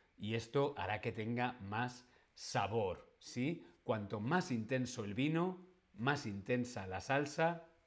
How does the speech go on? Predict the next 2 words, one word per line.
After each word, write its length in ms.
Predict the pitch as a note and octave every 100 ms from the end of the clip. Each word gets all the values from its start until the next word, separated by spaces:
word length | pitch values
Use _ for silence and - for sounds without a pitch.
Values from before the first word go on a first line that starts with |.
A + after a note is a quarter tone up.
| _ _
mejor. 540 | G#2 A2 G2 A#2+ F#2 - _ _ _ _ _ _ _ _ _ _ _ _ _ _ _
Crianza. 880 | D3 A#2 A2+ D3 C#3 - G#2+ F2